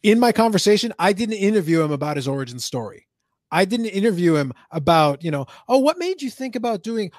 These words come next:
oh, tell us a little bit of your background." That's already been done a bunch of times. I said, "Hey, man, let's look at the algorithm that you're using for this calculation. Let's talk through it."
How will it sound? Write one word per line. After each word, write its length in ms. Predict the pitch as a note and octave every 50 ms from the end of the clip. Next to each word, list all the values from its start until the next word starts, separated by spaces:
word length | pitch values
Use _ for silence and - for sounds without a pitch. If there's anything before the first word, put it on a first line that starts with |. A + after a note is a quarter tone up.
| _ -
oh, 140 | C4+ D4
tell 180 | C4 - C#4 C#4+
us 140 | E4 E4+ -
a 40 | D4
little 140 | C#4 C#4
bit 120 | C4 C4 B3+
of 100 | B3 A#3+
your 100 | A#3 G#3
background." 380 | A3 A3 A3 - G3 D#3 B2 - _ _ -
That's 180 | F3+ F3+ -
already 160 | A#3+ A#3 A3
been 160 | G3+ F3 F3 E3+
done 180 | D3 E3 F3
a 60 | E3+
bunch 180 | C#3+ C#3 C3 A#2
of 60 | A#2+
times. 380 | - B2 G#2+ G2+ _ - - - _ _ _ _ _ _ _ _ _ _ _
I 120 | - F3+ F3
said, 160 | - G#3+ F#3+
"Hey, 120 | G3 A3+
man, 240 | A#3 G3+ F#3 F3+ E3+
let's 180 | E3+ G3+ G3 -
look 140 | C4 A#3+ A#3+
at 80 | G#3+
the 140 | - G3 F3
algorithm 560 | E3+ F3 G3 F#3 E3 E3 D#3+ D3+ C#3 D3+ D3
that 80 | D3+ D3+
you're 160 | C#3+ C#3+ C#3+
using 240 | D3+ E3 D#3+ E3+ D#3
for 80 | D#3
this 120 | D3+ C#3+ -
calculation. 540 | - D#3+ D3+ C#3+ - D3 D3 D3+ D3 F#3+ E3
Let's 140 | D#3+ C#3+
talk 200 | - - D3+ C3+
through 200 | - - C3 B2
it." 120 | A#2 G#2+